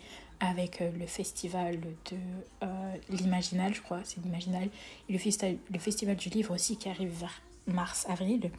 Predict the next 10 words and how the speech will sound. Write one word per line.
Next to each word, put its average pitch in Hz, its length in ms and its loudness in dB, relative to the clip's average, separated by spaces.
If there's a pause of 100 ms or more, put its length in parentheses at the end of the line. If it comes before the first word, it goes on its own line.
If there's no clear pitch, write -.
(920)
La 180 140 0
seule 214 220 4
chose 220 240 2 (100)
intéressante 185 600 0
que 170 100 -2
j'ai 165 180 0
pu 214 420 2 (240)
<laughs> - 240 -14
voir, 190 300 4 (100)
c'était 196 480 2